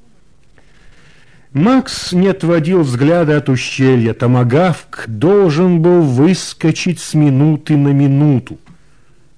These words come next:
Вдруг показалось серебристое свечение, блестящий цилиндр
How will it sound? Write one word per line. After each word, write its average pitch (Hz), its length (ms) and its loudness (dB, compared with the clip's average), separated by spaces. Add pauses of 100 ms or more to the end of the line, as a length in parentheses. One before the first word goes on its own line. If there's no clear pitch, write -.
(180)
Вдруг 123 400 -4
показалось 117 800 -4 (340)
серебристое 139 720 -2
свечение, 165 920 0 (260)
блестящий 175 800 -2
цилиндр 170 720 0